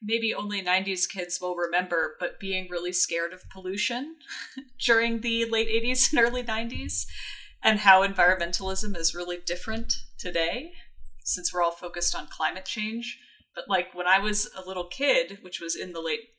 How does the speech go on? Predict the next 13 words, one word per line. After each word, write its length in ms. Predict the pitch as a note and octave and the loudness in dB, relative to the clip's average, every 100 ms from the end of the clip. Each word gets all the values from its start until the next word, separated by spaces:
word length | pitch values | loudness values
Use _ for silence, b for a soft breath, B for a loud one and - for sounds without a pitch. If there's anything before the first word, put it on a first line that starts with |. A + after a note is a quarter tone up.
| - | -8
eighties 280 | F3 E3 E3 | -4 -4 -4
and 80 | E3 | -4
early 140 | E3 | -4
nineties, 600 | D#3+ D#3+ D#3+ E3 D#3+ - - F3 | -4 -6 -6 -8 -4 -6 0 2
I 120 | F#3+ | 2
was 180 | F#3+ F3+ | 2 -2
very 320 | - F#3 F#3 | 0 0 2
scared 360 | G3 - F3 F3 | 2 0 0 -2
of 140 | E3+ - | -2 -10
the 60 | |
concept 420 | E3+ E3 - F3+ | -4 -4 -4 -6
of 120 | D#3 - | -12 -10
pollution. 600 | - - - - - | -6 -4 -2 -4 -8